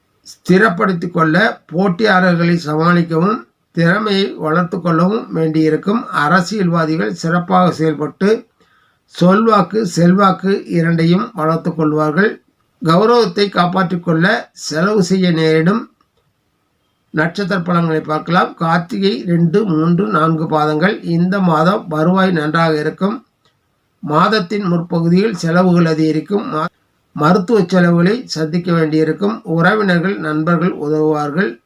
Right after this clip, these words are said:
ரோகிணி நட்சத்திரம். செய்தொழில்களில் லாபம் அதிகரிக்கும். அரசு துறையின் கெடுபிடி அதிகரிக்கும் என்பதால் கணக்கு வழக்குகளை சரியான முறையில் வைத்துக்கொள்வது நல்லது.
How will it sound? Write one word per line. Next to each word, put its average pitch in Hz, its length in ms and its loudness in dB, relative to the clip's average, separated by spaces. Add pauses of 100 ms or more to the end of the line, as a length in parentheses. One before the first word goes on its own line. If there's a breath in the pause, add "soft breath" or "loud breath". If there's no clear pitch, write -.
(120)
ரோகிணி 160 420 0
நட்சத்திரம். 156 680 -2 (680)
செய்தொழில்களில் 202 1000 4
லாபம் 185 460 0
அதிகரிக்கும். 160 720 -2
அரசு 180 560 0
துறையின் 185 540 0
கெடுபிடி 180 500 4
அதிகரிக்கும் 160 540 -2
என்பதால் 160 580 -2 (680)
கணக்கு 185 440 -2
வழக்குகளை 175 640 0
சரியான 175 480 2
முறையில் 165 540 0 (1900)
வைத்துக்கொள்வது 175 840 2
நல்லது. 151 680 0